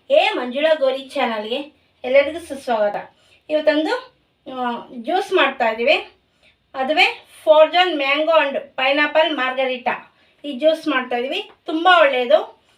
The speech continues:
ಈಗ ಮ್ಯಾಂಗೋ ಸೀಸನ್ ಇರೋದ್ರಿಂದ, ಆ, ಮಾಡಿ ಕುಡೀರಿ, ತುಂಬಾ ಚೆನ್ನಾಗಿರುತ್ತದೆ, ಹೆಲ್ತ್‌ಗೂ ಕೂಡ ಒಳ್ಳೆಯದು. ಅದಕ್ಕೆ ಏನೇನ್ ಬೇಕು ಅಂತ ನೋಡೋಣ. ಪೈನಾಪಲ್ ಸಣ್ಣಗೆ ಹೆಚ್ಕೊಂಡಿರೋಂಥದ್ದು, ಮ್ಯಾಂಗೋ ಸಣ್ಣಗೆ ಹೆಚ್ಕೊಂಡಿದೆ, ಸ್ವಲ್ಪ ಉಪ್ಪು, ನಿಂಬೆಹಣ್ಣು ರಸ,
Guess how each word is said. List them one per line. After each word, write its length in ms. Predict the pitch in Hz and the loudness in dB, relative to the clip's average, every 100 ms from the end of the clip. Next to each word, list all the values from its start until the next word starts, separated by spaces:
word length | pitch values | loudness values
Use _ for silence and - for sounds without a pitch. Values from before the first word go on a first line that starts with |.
| _ 311 | _ -4
ಈಗ 120 | 302 | -2
ಮ್ಯಾಂಗೋ 400 | 277 269 294 339 | 0 0 0 0
ಸೀಸನ್ 460 | 349 311 294 285 269 | -2 -4 -2 -2 -2
ಇರೋದ್ರಿಂದ, 320 | 240 240 277 - - _ _ _ _ 277 | -6 -8 -6 -8 -10 _ _ _ _ -8
ಆ, 200 | 262 220 - _ _ - | -6 -8 -12 _ _ -4
ಮಾಡಿ 360 | 285 311 330 | 2 2 2
ಕುಡೀರಿ, 520 | 294 269 269 359 392 _ | -2 -4 -4 -8 -10 _
ತುಂಬಾ 240 | 320 311 339 | -2 0 0
ಚೆನ್ನಾಗಿರುತ್ತದೆ, 960 | - 277 277 277 240 240 240 320 392 - - - - | -2 -2 0 0 -4 -4 0 0 -2 -14 -16 -16 -8
ಹೆಲ್ತ್‌ಗೂ 460 | 277 269 339 339 | -8 -6 -8 -6
ಕೂಡ 160 | 339 277 277 | -2 0 0
ಒಳ್ಳೆಯದು. 360 | 226 226 254 | -2 -2 0
ಅದಕ್ಕೆ 260 | 311 262 269 | 0 0 -2
ಏನೇನ್ 240 | 277 302 | -2 0
ಬೇಕು 220 | 254 247 240 | -2 -2 -6
ಅಂತ 140 | 220 | -6
ನೋಡೋಣ. 320 | 208 202 202 247 349 - - | -8 -6 -4 -4 -6 -8 -2
ಪೈನಾಪಲ್ 600 | 277 285 247 247 311 - | 0 2 0 -2 -4 -2
ಸಣ್ಣಗೆ 340 | 240 247 233 | -6 -4 -8
ಹೆಚ್ಕೊಂಡಿರೋಂಥದ್ದು, 1000 | 226 - 233 208 202 202 202 285 370 _ _ _ _ _ - | -8 -10 -8 -8 -8 -10 -8 -8 -8 _ _ _ _ _ -6
ಮ್ಯಾಂಗೋ 580 | 262 269 277 240 262 359 - _ _ _ _ _ _ _ - | 0 0 0 -2 -2 -2 -8 _ _ _ _ _ _ _ -8
ಸಣ್ಣಗೆ 300 | 294 285 262 | -4 -2 -2
ಹೆಚ್ಕೊಂಡಿದೆ, 680 | 254 262 240 220 277 339 - _ _ _ _ - | -4 -6 -6 -2 -2 -4 -12 _ _ _ _ 0
ಸ್ವಲ್ಪ 260 | 311 294 | 0 2
ಉಪ್ಪು, 600 | 269 269 - 277 349 415 _ _ _ _ | 0 0 -4 -2 -2 -4 _ _ _ _
ನಿಂಬೆಹಣ್ಣು 400 | 269 285 311 294 | -2 4 4 4
ರಸ, 160 | 247 | -2